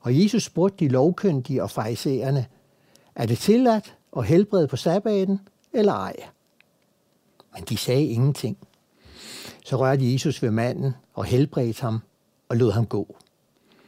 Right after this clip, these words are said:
Derpå sagde han til dem, 'Hvis en af jer har en søn eller en okse, som falder i en brønd, vil han så ikke straks trække dem op, selvom det er på en sabbat?'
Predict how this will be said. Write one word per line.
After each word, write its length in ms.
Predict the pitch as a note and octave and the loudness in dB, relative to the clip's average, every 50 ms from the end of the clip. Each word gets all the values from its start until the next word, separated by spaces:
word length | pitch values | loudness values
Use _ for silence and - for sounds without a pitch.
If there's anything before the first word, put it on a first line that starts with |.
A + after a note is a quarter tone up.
| _ - _ _ _ - _ _ _ _ _ - | _ -20 _ _ _ -20 _ _ _ _ _ -2
Derpå 400 | B2 A#2+ A2+ - A#2+ A2 - - _ - | -2 -2 0 0 -2 -2 -2 -4 _ -12
sagde 240 | - - B2 G2+ G2 | -8 -6 -4 -2 0
han 140 | A2+ A2 | 0 -2
til 240 | G2+ - A2+ G2+ G2+ | -2 -2 -2 -2 0
dem, 100 | G#2+ G#2 - _ _ _ _ _ - - _ | -2 -4 -6 _ _ _ _ _ -20 -18 _
'Hvis 200 | - - G#2+ - - | -8 -6 -6 -4 0
en 260 | G#3+ G3+ B3 A3+ G3 | 2 4 4 4 4
af 80 | E3+ C#3+ | 4 4
jer 200 | C3 C3+ D3+ E3+ | 2 2 0 -2
har 220 | E3 - F3 D#3+ | -2 -4 -4 -4
en 120 | D3 D3+ | -2 -4
søn 320 | C3+ - - D3+ C#3+ F3+ G3 - | -4 -2 0 2 2 2 0 0
eller 180 | B2+ A#2 G#2+ | -4 -4 -4
en 140 | G#2 A2+ - | -4 -4 -4
okse, 360 | A2+ A#2+ C#3+ C#3 - - E3+ | -2 -2 -2 -2 -2 -4 -6
som 200 | C3+ - - G#2 | -4 -4 -6 -6
falder 280 | - - D#3+ D3+ - E3+ | -4 -2 -4 -2 -2 -2
i 100 | D3 B2 | 0 0
en 120 | A2+ G#2+ | 0 -2
brønd, 300 | F#2+ - G2+ G#2+ B2 F3+ - _ - _ _ _ _ _ _ | -2 -4 -6 -6 -6 -6 -10 _ -20 _ _ _ _ _ _
vil 80 | - C3 | -2 0
han 80 | C3 B2+ | 0 0
så 140 | - E3+ | 2 0
ikke 160 | E3+ F#3+ - - | 0 0 -2 -4
straks 400 | - - D3 D3 F#3+ - - - | -6 -4 -2 -2 -2 -4 -8 -12
trække 300 | - - C#3+ B2 - _ _ _ _ - | -8 -6 -4 -4 -6 _ _ _ _ -4
dem 140 | C3+ A2+ A2+ | -2 0 0
op, 200 | A#2 C#3+ F3+ - - - _ _ _ _ _ | 0 0 -2 -4 -6 -14 _ _ _ _ _
selvom 320 | - - - B3 B3 A3+ F3+ | -4 4 4 4 6 6 2
det 80 | E3+ | 2
er 40 | D#3+ | 2
på 100 | C3 - | 2 0
en 80 | C#3 A#2+ | -2 -2
sabbat?' 500 | - - E3+ G3 A3+ - G3+ D3+ - | 0 0 -2 -2 -2 -2 -6 -6 -8